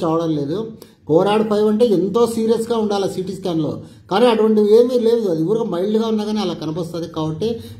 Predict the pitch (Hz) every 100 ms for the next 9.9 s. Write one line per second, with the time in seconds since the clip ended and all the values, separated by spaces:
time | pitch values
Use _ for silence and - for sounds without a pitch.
0 | 160 175 175 - 254 254 247 196 - 220
1 | 220 220 185 156 196 196 175 175 170 175
2 | 202 180 160 165 185 220 214 214 190 180
3 | 190 190 160 165 160 147 143 185 214 -
4 | - - 160 147 127 160 196 202 185 165
5 | 160 185 240 285 - - - - 151 160
6 | 165 185 160 175 185 165 143 156 147 139
7 | 127 117 - - - 147 160 180 196 214
8 | 165 165 160 170 196 190 185 180 170 220
9 | 170 160 160 123 110 - - -